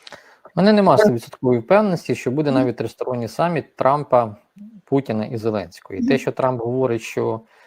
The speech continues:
Speaker 1: ця зустріч точно відбудеться, Трамп, певне, або не хоче розуміти, або не розуміє того, що відбувається в світі. Він собі намалював якусь там картину, яку порівнює от дійсно із бійкою в дворі хлопчиків,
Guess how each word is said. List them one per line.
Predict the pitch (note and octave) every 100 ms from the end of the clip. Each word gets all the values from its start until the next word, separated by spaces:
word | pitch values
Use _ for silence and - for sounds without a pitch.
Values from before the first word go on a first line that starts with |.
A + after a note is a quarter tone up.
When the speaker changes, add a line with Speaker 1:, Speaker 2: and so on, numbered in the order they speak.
| _
Speaker 1:
ця | - B2
зустріч | C3+ C3 B2
точно | - C3 - B2+
відбудеться, | C#3+ B3+ A#3 - C#3 B2
Трамп, | - E3+ E3+ - C3 -
певне, | C3+ C3+ B2+ A#2+ A#2+
або | - B2 C3+
не | B2+ D#3
хоче | C#4+ C#4 G#3
розуміти, | E3+ D#3 D#3 C3+ A#2
або | A2+
не | A#2 C#3+
розуміє | B2 A2+ D3 E3+ A#2
того, | C#3 C#3
що | - A2
відбувається | G#2 A2 A#2 A2 G#2
в |
світі. | - G#2+ - _ _ _ _ _ -
Він | D3+
собі | C#3 C3
намалював | C3 B2+ B2+ B2+ B2
якусь | A#2 B2
там | B2+ A#2+
картину, | D3+ - C4+ G#3+ D3+ - _ _ _ -
яку | B2 - C3+
порівнює | A2+ C3+ B2+ A#2 A2
от | G#2+ G2+
дійсно | A2+ A2 - A2
із | G#2+
бійкою | G2+ A2 G#2+ A2+ G#2
в | G2+
дворі | G2+ A#2 G#2+ G2 -
хлопчиків, | - - - - B2 A2